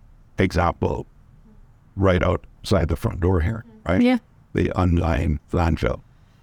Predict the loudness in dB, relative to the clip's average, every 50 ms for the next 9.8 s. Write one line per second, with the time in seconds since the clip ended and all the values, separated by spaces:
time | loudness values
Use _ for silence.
0 | _ _ -14 -4 -2 -2 -2 -2 -4 -14 -20 _ _ _ _ 0 0 2 2 2
1 | 2 2 0 0 -2 -6 -14 _ _ _ -20 _ _ -20 -16 -12 -6 -4 -4 -4
2 | -2 -2 -4 -4 -2 -4 -6 -8 -10 -18 _ -20 -20 -20 _ _ -20 _ _ -20
3 | -6 -2 0 2 2 4 4 4 4 4 2 2 2 2 2 0 -2 -4 -10 -16
4 | -4 -2 0 0 0 -2 -4 -4 0 0 2 2 2 0 -2 -4 -4 -2 0 2
5 | 0 0 0 2 2 2 2 2 2 0 -2 -2 -2 0 0 0 0 0 0 0
6 | 2 2 2 2 2 0 -2 -8 -14 -20 -20 -20 -20 -20 -20 -20 -20 -20 -8 -2
7 | -2 -2 -2 -2 -4 0 0 2 2 2 0 0 0 0 2 2 2 2 4 4
8 | 4 2 2 2 2 2 2 2 2 2 2 2 2 2 0 -2 -4 -6 -4 -2
9 | -2 0 0 0 -2 -2 -2 -2 -2 0 0 0 0 -2 -4 -6